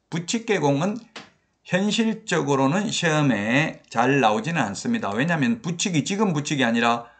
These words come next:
법 칠천육백삼십팔 호 부칙이기 때문에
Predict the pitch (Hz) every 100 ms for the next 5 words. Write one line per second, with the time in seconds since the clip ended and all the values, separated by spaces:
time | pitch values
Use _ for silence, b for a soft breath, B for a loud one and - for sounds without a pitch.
0 | B B B 151 151 202 175 202 185 170
1 | 170 - 185 208 180 - 170 170 139 143
2 | 147 135 117 120 113 113 110 -